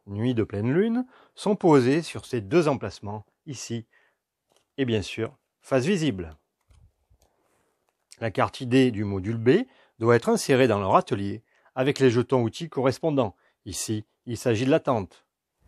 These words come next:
Les cartes restantes des modules A et B sont ensuite mélangées avec les cartes de base, ici, et elles sont ensuite distribuées de manière équitable si possible. Un paquet est donc formé pour chaque personne, ici,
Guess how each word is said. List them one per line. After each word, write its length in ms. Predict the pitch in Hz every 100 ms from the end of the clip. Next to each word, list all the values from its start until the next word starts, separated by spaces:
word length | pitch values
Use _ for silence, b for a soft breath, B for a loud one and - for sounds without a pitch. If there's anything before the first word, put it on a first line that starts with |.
| - _ _
Les 100 | 123
cartes 260 | 107 104 -
restantes 640 | 123 147 - 247 254 - _ _
des 120 | 117
modules 500 | 147 151 131 135 104 -
A 200 | 123 104
et 80 | 127
B 240 | 165 269 277 B B
sont 180 | - 135
ensuite 360 | 135 - 131
mélangées 540 | 120 135 117 104 120 220
avec 260 | 123 131
les 120 | 127
cartes 260 | 127 131 107
de 80 | 107
base, 420 | 92 98 135 156 -
ici, 440 | 104 - 98 131 b b b b
et 80 | -
elles 80 | 147
sont 160 | - 156
ensuite 380 | 139 113 120
distribuées 480 | 104 185 - 127 120
de 60 | 127
manière 280 | 113 113 120
équitable 540 | 165 165 120 127 135
si 180 | - 180
possible. 480 | 175 175 127 95 80 _ _ _ _ _ _ _ _ _ _
Un 120 | 175
paquet 320 | 185 170 - 151
est 40 |
donc 160 | 127 117
formé 320 | 123 113 107
pour 240 | - 87
chaque 180 | - 165
personne, 460 | 131 - - 113 131 _ _ _ -
ici, 460 | 139 - - 147